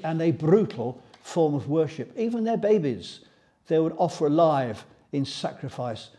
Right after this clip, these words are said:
on, on, as a burnt offering to God. Their worship was abominable to God. In Deuteronomy, Moses had warned them about this. He had said, "Remember what the Amalekites did to you along the way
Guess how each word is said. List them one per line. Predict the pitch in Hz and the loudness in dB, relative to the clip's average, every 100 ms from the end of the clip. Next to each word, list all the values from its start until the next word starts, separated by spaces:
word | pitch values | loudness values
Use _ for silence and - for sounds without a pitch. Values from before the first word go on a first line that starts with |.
| _ - | _ -12
on, | 131 131 | -8 -8
on, | 135 131 - | -8 -10 -8
as | 123 | -8
a | 120 | -8
burnt | 139 131 127 | -6 -6 -6
offering | 135 - 123 | -8 -6 -8
to | 123 | -8
God. | 123 113 107 - _ _ _ _ | -6 -6 -6 -10 _ _ _ _
Their | - 151 147 | -4 -2 4
worship | 175 185 - 147 - | 6 4 2 -4 -2
was | 143 147 | -2 -2
abominable | 143 117 - 190 190 135 107 117 123 - - | -6 -8 -2 0 2 0 -2 -4 -6 -10 -8
to | 139 | -6
God. | 104 147 127 110 - _ _ _ _ _ - | -4 -2 -2 -2 -8 _ _ _ _ _ -4
In | 214 208 | 0 0
Deuteronomy, | 214 208 156 175 170 120 151 151 - - | 0 -2 0 0 2 2 0 -2 -16 -6
Moses | 156 196 214 147 139 | 2 6 6 4 0
had | 160 | 0
warned | 151 185 233 | 4 6 4
them | 139 | 2
about | 117 113 120 131 | -2 0 0 0
this. | 196 - - - _ _ - _ _ _ _ _ _ _ _ _ - - - _ | -4 -4 -14 -18 _ _ -20 _ _ _ _ _ _ _ _ _ -20 -20 -20 _
He | - 165 | 0 2
had | 147 | 2
said, | - 143 107 92 - _ _ _ _ _ - | -2 -2 -2 -4 -12 _ _ _ _ _ 2
"Remember | 143 196 226 226 | 4 6 6 6
what | 233 | 4
the | 214 202 | 2 -2
Amalekites | 151 170 214 208 - 170 165 | 0 2 2 2 0 0 0
did | - 170 170 | 0 0 0
to | 170 | 0
you | 135 147 160 | 2 2 0
along | 143 139 185 214 | 0 2 4 4
the | |
way | 160 135 139 | 4 2 0